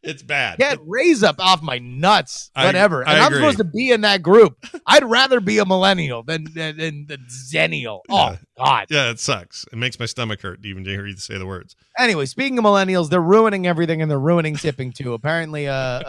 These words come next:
Speaker 2: according to statistics, millennials are bad tippers, known, uh, to love tasting new foods and dining out in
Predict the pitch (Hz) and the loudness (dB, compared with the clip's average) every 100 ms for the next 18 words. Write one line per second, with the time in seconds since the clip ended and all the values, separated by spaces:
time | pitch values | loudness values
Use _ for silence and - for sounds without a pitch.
0 | 127 143 165 147 139 127 117 135 127 120 | -10 -4 -4 -4 -8 -10 -8 -8 -8 -12
1 | 107 131 160 147 123 113 131 120 135 131 | -12 -10 -6 -6 -8 -8 -8 -8 -10 -10
2 | 123 - _ _ _ _ 147 190 208 208 | -12 -14 _ _ _ _ 2 4 4 0
3 | 175 160 170 156 156 208 202 214 185 214 | -2 -2 -2 -2 0 0 -2 -6 -6 -6
4 | 196 226 - 233 240 226 220 190 208 233 | -4 -4 -6 -8 -6 -8 -6 -4 -4 -4
5 | 226 226 226 | -4 -2 -2